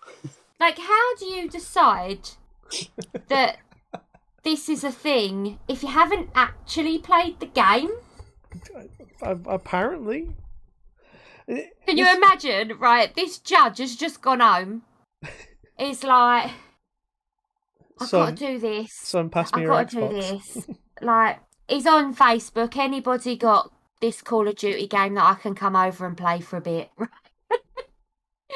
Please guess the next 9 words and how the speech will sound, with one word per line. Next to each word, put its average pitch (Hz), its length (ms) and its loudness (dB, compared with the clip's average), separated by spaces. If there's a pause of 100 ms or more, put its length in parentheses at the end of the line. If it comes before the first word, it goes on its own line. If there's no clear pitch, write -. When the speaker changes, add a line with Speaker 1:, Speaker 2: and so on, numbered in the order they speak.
(340)
Speaker 1:
And 349 80 -6
he 381 80 -2
goes 403 300 6
round 311 260 6
his 285 160 -10
mates 208 400 -6
and 247 100 -4
he's 240 160 -4
like, 208 380 0